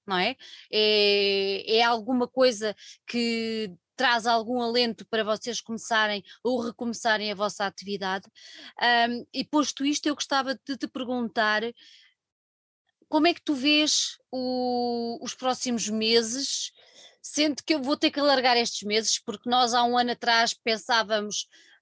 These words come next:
ah, e eu na altura falei, por exemplo, com o Sérgio, o que é que, como é que vês os próximos meses, e <laughs> o mês estendeu-se por um ano,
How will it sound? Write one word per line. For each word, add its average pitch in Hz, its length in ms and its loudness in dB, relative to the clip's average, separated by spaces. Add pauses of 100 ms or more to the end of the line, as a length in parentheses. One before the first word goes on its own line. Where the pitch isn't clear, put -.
ah, 208 520 4
e 214 120 -2
eu 220 80 2
na 233 100 2
altura 226 300 0
falei, 220 420 0
por 208 140 -10
exemplo, 226 320 -4
com - 80 -16
o 208 40 -8
Sérgio, 208 420 0 (220)
o 208 80 -4
que 269 140 0
é 269 60 4
que, 254 460 -2
como 254 180 -2
é 254 60 2
que - 120 -16
vês 247 180 2
os 226 140 -6
próximos 233 480 -2
meses, 233 340 0
e 226 220 -4
<laughs> 254 160 2
o 269 160 0
mês 262 320 0 (220)
estendeu-se 262 500 2
por 262 140 2
um 240 160 6
ano, 214 280 2